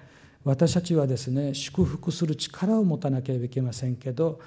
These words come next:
その祝福する力はですね、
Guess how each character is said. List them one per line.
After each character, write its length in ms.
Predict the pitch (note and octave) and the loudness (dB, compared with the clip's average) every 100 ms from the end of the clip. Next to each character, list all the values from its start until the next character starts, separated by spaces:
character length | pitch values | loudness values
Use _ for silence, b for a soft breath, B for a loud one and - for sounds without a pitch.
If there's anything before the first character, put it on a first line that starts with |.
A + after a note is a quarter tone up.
| B B B | B B B
そ 220 | - - | -2 2
の 140 | F#3+ D3 | 4 4
祝 320 | - - F#3 | 0 0 2
福 280 | D#3+ F3 E3+ | 2 2 -2
す 140 | - | 0
る 100 | D3+ | -4
力 440 | C#3+ - D#3+ E3+ F3 | -4 -6 -2 0 2
は 120 | D3+ | 0
で 100 | A#2+ | -4
す 120 | - | -4
ね、 300 | B2+ C#3+ | -2 -2